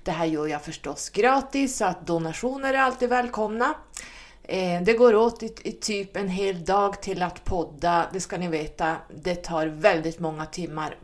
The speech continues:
både att skriva ner och förbereda sig, stödord så man inte tappar bort någonting. Eh, man ska prata, man ska klippa, eh, man ska lyssna av allting, man ska in med musik, det ska fixas ljud, så att ni får räkna med mellan fem till åtta timmar beroende på hur lång,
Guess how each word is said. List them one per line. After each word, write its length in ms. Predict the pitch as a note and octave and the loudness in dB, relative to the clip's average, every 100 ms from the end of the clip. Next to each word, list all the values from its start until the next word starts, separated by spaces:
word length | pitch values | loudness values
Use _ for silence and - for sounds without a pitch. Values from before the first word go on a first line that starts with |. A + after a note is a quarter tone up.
| C#3+ | -4
både 280 | F#3 G3 | 0 2
att 120 | F3+ - | 2 0
skriva 360 | F#3+ E3+ E3+ | -4 -2 0
ner 240 | E3 D#3+ D#3+ | 0 2 0
och 80 | |
förbereda 680 | E3 G3 E3+ D#3+ D#3 D#3+ D#3+ | 0 0 0 2 2 2 0
sig, 240 | D#3 E3 D#3 | -4 -4 -4
stödord 720 | - G#3+ F#3 E3+ F#3 F#3 F#3 | 0 2 2 2 0 0 -2
så 60 | |
man 180 | F#3 D#3+ | -4 -2
inte 180 | E3 - | -4 -6
tappar 360 | - E3+ E3 E3+ | -8 -8 -4 0
bort 280 | C#4+ C#4 | 2 2
någonting. 600 | B3+ B3 B3 B3+ B3+ B3 - - - - - - - | 0 -2 -2 -2 -2 -2 -10 -18 -18 -18 -20 -20 -12
Eh, 380 | - F#3+ F#3 F3 F3 F3 | -2 0 2 2 0 -2
man 260 | F#3+ F#3+ F3+ | 0 2 2
ska 200 | - F3+ | 0 -2
prata, 560 | - C4 B3+ B3+ B3+ B3 | 2 4 4 4 2 2
man 180 | A#3+ | 2
ska 220 | A#3 A#3+ A#3 | 0 -2 0
klippa, 640 | A3+ G#3 - G3 F#3+ G3 - | 0 0 -2 0 0 0 -4
eh, 300 | - E3+ E3 | -4 -2 0
man 220 | E3 F#3 F3+ | 0 -2 -2
ska 180 | - | -4
lyssna 440 | F#3 F#3+ F3+ F3+ E3+ | 0 0 0 -2 0
av 320 | - G3 G3 - | 4 4 4 2
allting, 640 | F#3 F3 F3 F#3 E3+ F3 | 2 2 -2 -4 -2 0
man 120 | E3+ | -2
ska 180 | - F3 | -2 -4
in 180 | F3 F3 | -2 -2
med 120 | D#3+ | 0
musik, 600 | D#3+ E3 - A3+ A3+ - | -2 -2 -2 -2 -2 -2
det 100 | E3 | -4
ska 180 | D#3+ E3 | -4 -6
fixas 560 | - E3+ - E3 E3 | -4 -4 -4 -6 -4
ljud, 380 | F#3 A#3+ B3 B3 | -2 2 2 0
så 140 | - G3+ | 2 2
att 180 | F3+ | 0
ni 160 | G3 A#3 | -2 -2
får 160 | D4 B3 | 2 4
räkna 360 | G#3+ - C4+ | 4 2 -4
med 220 | A#3+ G#3+ | -2 0
mellan 260 | F3+ F3+ F3+ | 0 0 0
fem 340 | - E3+ D#3+ | 0 -2 -2
till 200 | E3+ F3+ | -6 -2
åtta 280 | D#3+ D#3 D#3+ | -2 -2 -6
timmar 400 | D#3 F3+ D#3 D#3 | -6 -6 -4 -4
beroende 420 | D3+ D#3 D3+ D3 | -4 -4 -4 -6
på 160 | D3+ E3+ | -6 -6
hur 100 | D3+ | -6
lång, 420 | E3 D#3 D3+ D#3 | -2 0 -2 -8